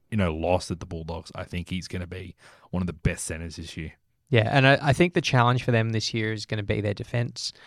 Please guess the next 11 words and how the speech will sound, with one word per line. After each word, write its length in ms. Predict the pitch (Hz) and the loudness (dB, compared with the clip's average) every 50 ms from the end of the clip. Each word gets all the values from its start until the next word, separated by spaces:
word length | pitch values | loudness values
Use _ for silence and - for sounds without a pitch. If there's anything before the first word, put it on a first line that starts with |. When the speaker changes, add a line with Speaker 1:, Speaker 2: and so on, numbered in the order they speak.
| - - | -8 -6
Speaker 1:
Yeah. 140 | 85 80 - - - | -6 -6 -4 2 4
Speaker 2:
Um, 380 | 113 110 110 110 107 107 107 | 6 8 8 8 8 6 4
as 220 | - - 120 113 - | 2 0 0 0 0
the 80 | 127 117 | -2 -2
season 360 | - - 123 120 113 120 117 | 0 0 2 2 2 2 0
fell 220 | 113 - 120 117 117 | 2 2 2 4 6
away, 400 | 113 110 107 110 107 107 107 107 - | 6 6 4 4 4 2 0 -2 -4
it 140 | - 110 110 | -6 -6 -4
was, 260 | 113 110 104 - - _ _ - | -4 -4 -6 -8 -12 _ _ -12
you 160 | - 120 123 | -6 -2 2
know, 180 | 113 110 107 | 4 4 2